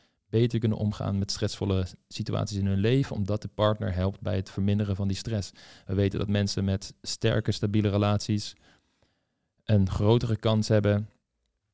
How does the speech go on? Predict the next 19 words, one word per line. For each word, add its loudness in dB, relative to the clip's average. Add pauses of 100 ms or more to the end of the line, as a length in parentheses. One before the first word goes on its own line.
(240)
om 2
ernstige 0
ziektes -4
te -4
overleven, 0 (340)
juist -2
omdat -2
het -4
immuunsysteem, 0 (100)
ehm, -2 (360)
versterkt -2
wordt -2
door 2
die 2
relaties 0
in 2
hun 2
omgeving. -4 (160)
Eh, -2